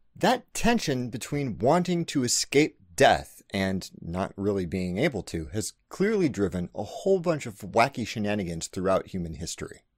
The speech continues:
The elixir of life, the philosopher's stone, the holy grail, the fountain of youth, all sorts of people have spent decades pursuing fabled substances rumored to grant eternal life. But it's possible that those stories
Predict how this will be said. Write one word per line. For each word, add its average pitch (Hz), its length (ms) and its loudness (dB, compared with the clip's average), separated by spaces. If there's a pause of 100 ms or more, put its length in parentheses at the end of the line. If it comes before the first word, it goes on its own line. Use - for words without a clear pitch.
(120)
The 113 140 0
elixir 123 480 2
of 107 140 -2
life, 127 440 6
the 104 80 -6
philosopher's 104 640 4
stone, 139 480 2
the 90 120 -6
holy 92 260 0
grail, 139 400 4
the 101 100 -4
fountain 90 340 -2
of 85 120 -10
youth, 156 260 0 (380)
all 202 200 6
sorts 220 340 2
of 147 100 -12
people 131 280 0
have 104 200 -6
spent - 320 -2 (260)
decades 131 540 4
pursuing 117 500 -2
fabled 147 500 4
substances 92 680 -2
rumored 107 540 2
to 117 80 -4
grant 107 460 -2
eternal 98 560 -4
life. - 460 -2 (540)
But 160 100 6
it's 165 140 0
possible 214 580 2
that 165 240 2 (180)
those 214 300 4
stories 107 640 4